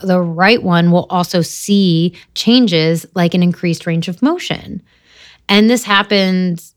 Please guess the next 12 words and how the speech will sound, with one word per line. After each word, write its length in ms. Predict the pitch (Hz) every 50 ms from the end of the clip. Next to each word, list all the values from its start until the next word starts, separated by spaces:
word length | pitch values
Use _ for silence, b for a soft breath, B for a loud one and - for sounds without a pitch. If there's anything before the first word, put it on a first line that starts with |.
| -
this 180 | 208 214 208 -
was, 160 | 233 214 185
like, 200 | 214 196 175 -
repeatable 720 | - 185 185 180 - - - 220 226 220 190 175 170 165 170
in 120 | 170 160
the 80 | 160 151
shoulders, 880 | 156 - - 208 208 220 214 208 214 214 214 214 214 214 214 208 - B B B B B B -
in 140 | 180 175
the 60 | 160 -
adductors, 920 | - 175 190 208 214 196 208 208 208 - 208 202 202 202 196 196 190 175 - -
and 260 | 202 180 180 180 165
from 340 | - 185 175 175 175 -